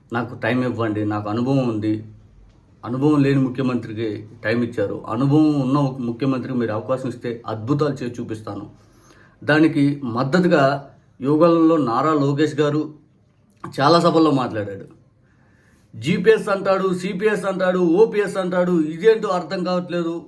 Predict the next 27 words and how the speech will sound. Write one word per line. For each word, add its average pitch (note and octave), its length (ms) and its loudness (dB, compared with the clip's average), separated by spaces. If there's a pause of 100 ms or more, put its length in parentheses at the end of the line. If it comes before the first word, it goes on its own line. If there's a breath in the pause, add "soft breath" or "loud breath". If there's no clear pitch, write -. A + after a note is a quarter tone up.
ఖచ్చితంగా G3 520 -8
చంద్రబాబు F#3 560 -6
నాయుడు F#3 280 -2
గారి F3 260 -2
నాయకత్వంలో G3+ 640 -4
ప్రభుత్వ E3+ 440 -4
ఉద్యోగస్తులకు F3 520 -4
న్యాయం D3 420 -4
జరుగుద్ది, E3+ 480 -2
మేము D#3 300 0
అంతకు A3+ 340 -4
మించి G#3+ 280 -4
మెరుగైంది F#3+ 520 2
చేస్తాం, F3 460 -4
మా E3 140 0
ప్రభుత్వంలో G3 600 -6 (500 loud breath)
ప్రభుత్వ F#3 360 0
ఉద్యోగస్తులను G3 600 -4
గుండెల్లో F#3 500 2
పెట్టుకొని F#3 320 -2
సాగుతాం" D#3+ 360 -2
అనే D3 160 -4
రేంజ్లో D#3+ 380 -2
నారా D3 300 -4
లోకేష్ C3+ 340 -8
గారు C#3 140 -10
చెప్పారు. - 420 -16